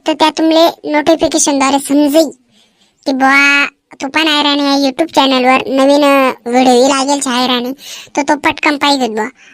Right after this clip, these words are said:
अशी या हेतू करता आम्ही तो सबस्क्राईब न सांगितलं तुमले, तर तो आपल्या चॅनलला सबस्क्राईब करी घ्या. आणि भाऊ सोहन,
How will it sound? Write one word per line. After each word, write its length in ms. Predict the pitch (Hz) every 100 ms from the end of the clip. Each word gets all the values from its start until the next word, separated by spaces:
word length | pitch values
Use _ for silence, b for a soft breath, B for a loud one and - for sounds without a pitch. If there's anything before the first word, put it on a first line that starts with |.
| - 285
अशी 560 | - 349 349 311 277
या 220 | 294 339 320
हेतू 220 | 285 277
करता 280 | 285 277 285
आम्ही 220 | 285 294
तो 140 | 285
सबस्क्राईब 460 | 277 285 - 254 226
न 100 | 233
सांगितलं 500 | 254 262 233 220 202
तुमले, 300 | 226 240 277 - B B B B 302
तर 40 |
तो 120 | 302
आपल्या 320 | 302 294 294
चॅनलला 340 | 311 285 285 285
सबस्क्राईब 400 | 277 269 247 233
करी 220 | 262 302
घ्या. 200 | 277 269 - b b 269
आणि 100 | 254
भाऊ 180 | 262
सोहन, 320 | 269 294 294